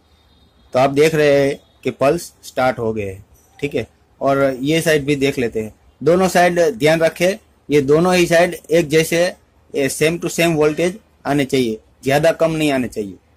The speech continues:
अगर ये ज़्यादा कम आता है तो भी, अ, ये झटका मशीन में problem रहता है। तो ये side जितना आता है और उनकी उल्टी साइड भी इतना ही voltage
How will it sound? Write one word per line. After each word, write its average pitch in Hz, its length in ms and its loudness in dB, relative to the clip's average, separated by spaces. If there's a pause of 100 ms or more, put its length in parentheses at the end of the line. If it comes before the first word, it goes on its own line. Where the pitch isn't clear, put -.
(160)
अगर 156 180 0
ये 160 500 2
ज़्यादा 143 320 2
कम 160 200 0
आता 156 220 0
है 156 140 2
तो 147 180 2
भी, 156 240 -6 (360)
अ, 127 200 0
ये 139 200 4
झटका 147 300 0
मशीन 147 300 0
में 165 180 -6 (160)
problem 139 360 0
रहता 123 280 -2
है। 95 100 -12 (280)
तो 139 260 2
ये 151 220 0
side 170 220 -2
जितना 170 260 -4
आता 170 240 0
है 185 420 -2 (1120)
और 139 400 -2
उनकी 156 440 -6
उल्टी 175 320 0
साइड 175 260 0
भी 175 180 2
इतना 170 200 -4
ही 160 140 2
voltage 151 360 0